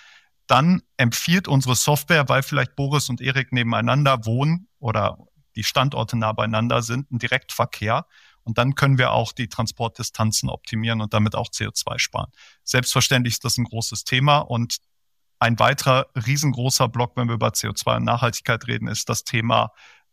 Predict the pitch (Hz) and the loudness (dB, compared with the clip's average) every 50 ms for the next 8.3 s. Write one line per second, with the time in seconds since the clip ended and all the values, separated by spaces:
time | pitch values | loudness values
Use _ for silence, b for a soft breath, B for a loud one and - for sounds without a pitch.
0 | _ _ - 117 117 135 139 127 131 - - - 127 117 - 123 120 - - 120 | _ _ 2 4 4 4 4 2 0 0 0 -2 -2 0 0 0 0 2 2 2
1 | 113 110 113 110 - 113 110 110 110 113 - - - 113 - - 107 - 113 110 | 2 2 0 -2 0 0 0 0 0 -2 -4 -6 -6 -6 -4 -6 -6 -4 -4 -4
2 | 107 104 107 - - 104 - - - - 107 - - - - - - 123 120 117 | -4 -4 -6 -6 -6 -8 -6 -6 -6 -6 -6 -4 -2 -2 -2 0 2 2 2 2
3 | - 120 - - - 147 - - 147 131 - 127 120 120 117 123 131 123 123 120 | 0 -4 -4 -4 -4 -4 -4 -2 -2 0 2 2 2 2 2 2 2 2 0 0
4 | - - 113 123 127 - - 131 120 110 120 113 110 110 113 110 107 110 120 123 | 0 0 0 2 2 0 0 -2 -2 -2 -2 -4 -4 -2 -2 0 2 2 2 2
5 | 139 135 - - 127 131 120 123 113 101 - - 127 120 123 131 120 110 123 123 | 0 -2 -2 -2 -4 -2 0 0 0 2 2 2 4 4 4 4 2 0 0 0
6 | 117 120 113 117 117 110 117 113 117 - 120 123 - - 117 120 120 131 123 120 | 0 2 2 2 0 0 0 0 2 2 0 0 0 -2 0 0 0 0 0 -2
7 | 117 117 110 - 120 120 127 110 - - 110 - - - 107 - - - 127 131 | -4 -4 -4 -2 -2 -2 -2 -2 -4 -4 -6 -4 -6 -8 -8 -8 -6 -4 -2 -2
8 | 139 - - 110 135 - | -2 -2 -2 -4 -4 -4